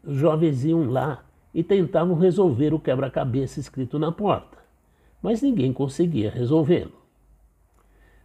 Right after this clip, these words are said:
Muitos dias passaram. Mesmo os mais inteligentes não conseguiram achar uma solução e desistiram. Jovens de outros reinos também foram convidados,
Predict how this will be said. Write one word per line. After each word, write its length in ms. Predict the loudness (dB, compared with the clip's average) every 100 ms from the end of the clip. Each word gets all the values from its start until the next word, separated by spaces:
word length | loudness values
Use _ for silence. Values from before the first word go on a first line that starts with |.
| -6
Muitos 480 | 2 2 2 -4 -4
dias 300 | -6 -6 -8
passaram. 580 | -12 -8 -8 -8 -14 -20 _ _ _ _ _ _ _ _ _
Mesmo 440 | 2 4 4 2 0
os 160 | 0
mais 360 | -2 -2 -2 -2
inteligentes 840 | -4 -4 -4 -4 -2 -2 -4 -6 -4
não 240 | -2 -2
conseguiram 800 | -2 -4 -4 -4 -2 0 0 -4
achar 400 | -8 -8 -4 -4
uma 200 | -4 -10
solução 680 | -10 -12 -12 -8 -4 -4 -6 -14 _ _
e 140 | 0 2
desistiram. 720 | 2 -2 -6 -12 -20 -20 -20 _ _ _ _ _ _ _ _ _ _ _ _ _
Jovens 400 | 4 4 4 2
de 80 | 4
outros 400 | 2 2 0 0
reinos 460 | 2 2 2 0 -2
também 260 | -2 -2
foram 300 | 0 0 0
convidados, 1080 | 0 0 0 2 0 0 -4 -6 -12 -20